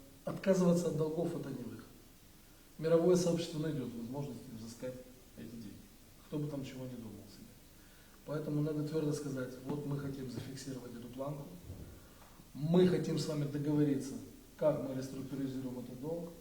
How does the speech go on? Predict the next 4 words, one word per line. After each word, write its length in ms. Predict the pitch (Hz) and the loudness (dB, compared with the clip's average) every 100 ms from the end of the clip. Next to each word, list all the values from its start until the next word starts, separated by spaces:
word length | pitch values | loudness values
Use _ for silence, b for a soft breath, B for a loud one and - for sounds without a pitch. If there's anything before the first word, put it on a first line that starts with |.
| - - b b b b b - | -18 -20 b b b b b 4
и 140 | 185 | 8
по-, 320 | - 190 196 - | 8 8 6 8
и 100 | 175 | 8
запускать 840 | 165 165 143 - - 160 202 - | 10 8 6 0 4 6 6 2